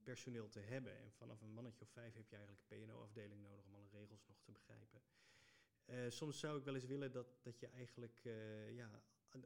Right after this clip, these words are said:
alles van, van het, van het bureau af kunt schuiven aan regelgeving en even helemaal opnieuw zou kunnen beginnen. De commissie Borstlab probeert dat. Eh, en dat is best, best heel moedig,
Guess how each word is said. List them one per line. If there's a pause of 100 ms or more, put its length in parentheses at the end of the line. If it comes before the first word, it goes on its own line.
alles
van,
van
het,
van
het
bureau
af
kunt
schuiven
aan
regelgeving
en
even
helemaal
opnieuw
zou (320)
kunnen
beginnen. (320)
De
commissie
Borstlab (160)
probeert
dat. (760)
Eh,
en
dat
is
best, (140)
best
heel
moedig,